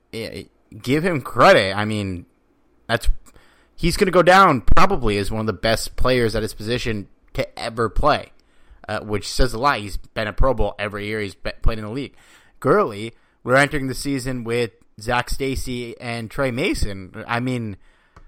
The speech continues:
<laughs> say what you want at, at now, with the benefit of hindsight, at the time, uh, those were – two fairly talented backs. Mason was kind of really, he, he had a great rookie year.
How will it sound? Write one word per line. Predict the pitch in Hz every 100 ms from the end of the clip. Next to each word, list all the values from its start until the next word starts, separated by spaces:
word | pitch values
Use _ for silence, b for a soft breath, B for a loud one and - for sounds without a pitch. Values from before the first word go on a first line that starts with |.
| b
<laughs> | b _ _ _ -
say | - - - 226
what | 220 -
you | 185
want | 139 131 190 262 160 -
at, | 156 151 - -
at | 135
now, | 123 147 202 147 104 110
with | 120 117 113
the |
benefit | 113 131 127
of | 113
hindsight, | 139 220 220 - 107 104
at | 110
the | 107
time, | - 147 190 110 107 104 b b b b -
uh, |
those | 104 135 147
were – | - 127 _ _ _
two | - 196
fairly | 180 - 214 247 269
talented | - 123 113 107 92
backs. | 104 110 - 110
Mason | 117 175 185 165
was | 139
kind | 151 139
of | 127 104 b b b b _ 127
really, | 135 165 156 123
he, | 117 160 147
he | -
had | -
a |
great | 147 - 117 131
rookie | 123 123 117
year. | 143 160 -